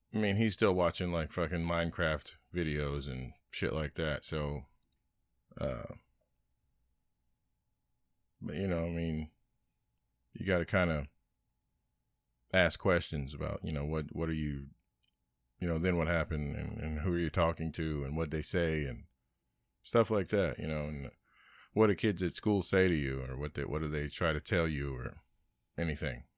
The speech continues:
you know? 'Cause, I mean, some parents just don't,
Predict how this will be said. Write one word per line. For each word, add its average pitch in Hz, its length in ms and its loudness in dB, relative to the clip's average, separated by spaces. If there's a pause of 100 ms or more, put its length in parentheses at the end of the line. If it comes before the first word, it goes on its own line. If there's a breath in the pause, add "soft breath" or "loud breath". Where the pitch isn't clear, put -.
(100)
you 78 120 -4
know? 76 260 -2 (500)
'Cause, 80 140 -6
I 90 80 2
mean, 82 340 -2
some 95 220 -2
parents 90 320 2
just - 340 -4 (1900)
don't, 90 300 2